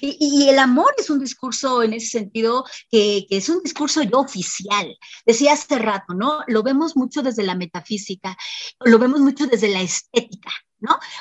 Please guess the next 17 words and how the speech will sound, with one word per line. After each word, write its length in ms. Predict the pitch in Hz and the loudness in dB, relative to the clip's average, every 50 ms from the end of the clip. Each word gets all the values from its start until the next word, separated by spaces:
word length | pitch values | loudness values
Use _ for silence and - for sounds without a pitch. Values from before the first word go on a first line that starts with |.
| - _ _ _ _ | -18 _ _ _ _
¿Por 240 | 339 285 247 - - | -4 -4 -4 -2 -2
qué 120 | - 330 | 0 0
no 200 | 349 359 359 349 | 2 2 0 0
verlo 640 | 302 320 330 330 330 - 294 311 320 330 330 320 302 - | 0 0 0 0 0 0 0 0 2 2 0 0 0 -2
desde 280 | 226 240 233 208 220 208 | -2 -2 0 0 0 0
la 200 | 208 202 208 226 | 0 0 0 0
ética? 500 | 247 247 - _ 185 - - - - - _ _ _ _ | 0 -2 -4 _ -18 -16 -16 -18 -18 -18 _ _ _ _
¿Por 200 | 233 233 226 226 | 2 2 2 4
qué 120 | 302 302 | 4 4
no 140 | 302 320 320 | 6 6 6
hablar 380 | 302 302 294 285 277 277 269 247 | 4 4 2 2 2 2 2 2
de 280 | 277 247 240 240 247 | 0 0 2 2 2
ello 500 | 247 247 220 254 254 254 262 277 277 - _ _ _ _ | 0 0 -2 -2 -2 0 0 0 -2 -4 _ _ _ _
del, 260 | 208 214 202 196 185 | -4 -4 -2 -2 -2
desde 220 | 190 185 175 196 | -4 -2 -2 0
lo 180 | 190 190 175 - | -2 -2 -2 -2
político? 680 | - 180 196 214 226 220 - 175 - _ - - _ | -4 -4 -2 -2 -4 -6 -8 -14 -20 _ -20 -20 _